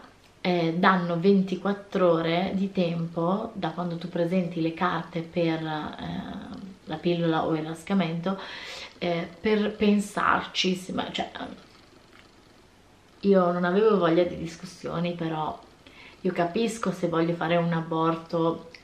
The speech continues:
eh, volontario, ci sta, date il tempo per pensare, per cambiare idea, è una decisione molto importante, io la appoggio perché io credo che una donna abbia la libertà di scegliere cosa fare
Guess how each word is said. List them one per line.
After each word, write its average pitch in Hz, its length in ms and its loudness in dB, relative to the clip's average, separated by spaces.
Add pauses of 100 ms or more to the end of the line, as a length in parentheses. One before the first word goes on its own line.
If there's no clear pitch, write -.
eh, 151 500 -6
volontario, 160 1080 0 (420)
ci - 140 -6
sta, - 520 2 (320)
date 165 240 -4
il 165 100 0
tempo 165 300 0
per 165 220 -2
pensare, 175 480 2
per 175 180 -4
cambiare 160 340 -2
idea, 180 480 4
è 170 40 2
una 165 100 -2
decisione 165 400 -4
molto 156 260 -4
importante, 196 680 0
io 170 240 6
la 170 120 4
appoggio 180 720 0 (240)
perché 170 240 -8
io 175 80 0
credo 165 260 -2
che 165 60 -10
una 160 100 -6
donna 165 520 -2
abbia 170 240 -4
la 165 60 2
libertà 165 420 -2
di 151 120 -6
scegliere 160 480 -2
cosa 160 220 -8
fare 151 400 -2